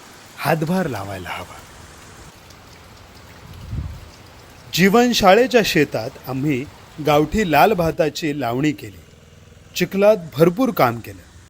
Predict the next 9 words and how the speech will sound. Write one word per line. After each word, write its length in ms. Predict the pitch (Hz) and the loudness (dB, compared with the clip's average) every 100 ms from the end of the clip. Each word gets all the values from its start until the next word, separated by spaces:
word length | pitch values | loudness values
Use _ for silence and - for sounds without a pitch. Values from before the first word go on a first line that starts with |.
| - - - - - - - - - - - - - - | -20 -20 -18 -18 -18 -18 -16 -16 -16 -16 -16 -16 -14 -4
आंबोळी 520 | 131 143 160 156 117 | -2 2 4 4 2
आणि 220 | 113 123 | 0 -2
काळ्या 400 | 127 - 123 151 | -2 -2 2 4
वाटाण्याच्या 560 | 143 135 131 131 120 135 | 4 4 2 0 0 -2
उसळीची 600 | 123 120 139 139 - 117 123 | -2 -2 -2 -2 -2 -4 -6
न्याहारी 640 | 143 - 120 135 147 180 156 | -12 -10 0 2 6 6 4
खाल्ली. 280 | 113 85 78 - - - - - - - - - - - - - - - - - - - - - - - - - - - - - - - - - - - | -2 -8 -12 -16 -20 -20 -20 -20 -20 -20 -20 -20 -20 -20 -20 -20 -20 -20 -20 -20 -20 -18 -18 -18 -18 -18 -18 -18 -18 -18 -18 -18 -18 -20 -20 -20 -14 0
पावसात 400 | 131 143 - 151 | 4 4 2 0
भिजलो 500 | 120 131 123 151 | 0 -6 -2 -2